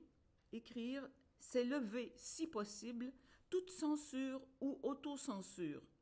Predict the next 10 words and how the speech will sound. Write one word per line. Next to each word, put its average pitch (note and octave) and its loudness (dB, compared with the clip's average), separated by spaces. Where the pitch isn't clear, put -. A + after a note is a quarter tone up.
C'est - -2
toujours D#4+ 2
produire A3+ 0
ce - -4
qu'on A#3+ -2
ne G3+ 2
savait A#3+ 0
pas A#3 -4
avant F3 -2
d'écrire. D3+ -6